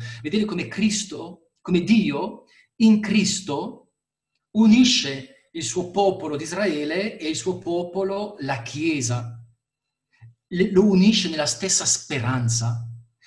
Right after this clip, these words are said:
E anche un giorno, quando Israele si convertirà, ecco che entrerà di nuovo nella perfezione della speranza messianica, come promesso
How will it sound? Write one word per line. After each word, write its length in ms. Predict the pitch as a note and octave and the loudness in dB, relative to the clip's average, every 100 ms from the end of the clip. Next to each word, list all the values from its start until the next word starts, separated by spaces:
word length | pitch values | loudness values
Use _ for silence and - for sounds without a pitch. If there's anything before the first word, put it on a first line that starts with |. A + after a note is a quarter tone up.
| - | -14
E 120 | C3 | -4
anche 240 | E3 A3+ F#3+ | 0 0 -2
un 120 | D#3 | -6
giorno, 400 | C#3 E3 C3+ B2+ | -4 -4 -4 -8
quando 200 | C#3 C#3 | -6 -4
Israele 800 | B2 A#2 C#3+ D3 C3+ B2 B2+ - | -4 -2 -2 -2 -4 -4 -8 -8
si 340 | - - A#2 | -6 -4 -6
convertirà, 1300 | - G3 F#3+ C3 C#3+ A#2 C#3 B2+ A#2 A#2 A#2 A#2+ - - _ _ _ _ _ _ _ _ | -4 -2 -2 -2 -4 -4 -4 -4 -2 -2 -2 -4 -10 -18 _ _ _ _ _ _ _ _
ecco 420 | E3+ F#3 - C#3 A2+ | 0 0 -2 -10 -8
che 320 | C3+ C3+ - - | -6 -6 -8 -6
entrerà 560 | E3 F3 D#3 D3 D3+ | -6 -4 -8 -6 -6
di 220 | C3+ C#3+ | -4 -4
nuovo 760 | C#3+ E3 G#3 D3+ B2+ B2 - _ _ _ _ _ | -4 -2 0 -2 -6 -8 -12 _ _ _ _ _
nella 260 | B2+ B2 | -4 -2
perfezione 1040 | - A#2+ A#2 - - A#2+ A#2+ B2+ - - _ | -4 -4 -6 -6 -4 -2 -2 -4 -8 -18 _
della 200 | A#2+ B2 | -6 -4
speranza 840 | - C#3+ A#2 C3 A#2 C3 C3+ - _ _ | -4 -2 -2 -2 -4 -6 -8 -12 _ _
messianica, 840 | B2 A#2+ B2 G#2+ G#2+ - A2+ - | -2 0 0 -2 -2 -6 -12 -14
come 360 | - F3+ F3+ - | -2 0 0 -4
promesso 720 | - D3 C3 B2+ - D3 D3 | -10 -8 -6 -4 -4 -6 -12